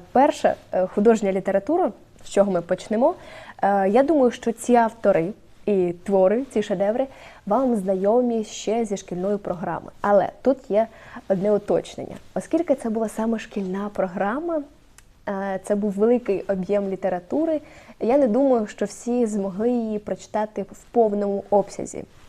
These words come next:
Тобто зачасту ми читали, е, скорочено, або, наприклад, коли, е, викладачі потребували літературного аналізу, то ми читали вже літературний аналіз, і саме так для себе відкривали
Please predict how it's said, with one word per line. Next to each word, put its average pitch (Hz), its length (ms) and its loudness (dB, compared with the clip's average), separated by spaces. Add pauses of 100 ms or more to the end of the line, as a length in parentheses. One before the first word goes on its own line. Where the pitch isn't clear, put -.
(440)
Тобто 208 280 -2
зачасту 214 420 -2
ми 226 160 -2
читали, 208 500 0 (460)
е, 180 320 -6
скорочено, 202 920 2
або, 190 320 -2
наприклад, 202 520 -4
коли, 196 300 -2 (360)
е, 185 160 -2 (100)
викладачі 190 640 0
потребували 190 800 -2 (360)
літературного 202 840 0
аналізу, 294 600 0
то 247 140 -2
ми 277 140 2
читали 254 360 2
вже 220 180 0
літературний 220 760 -2
аналіз, 196 580 -4
і 190 60 -6
саме 202 280 -2
так 202 300 -2
для 170 140 -2
себе 170 300 -4
відкривали 170 560 -4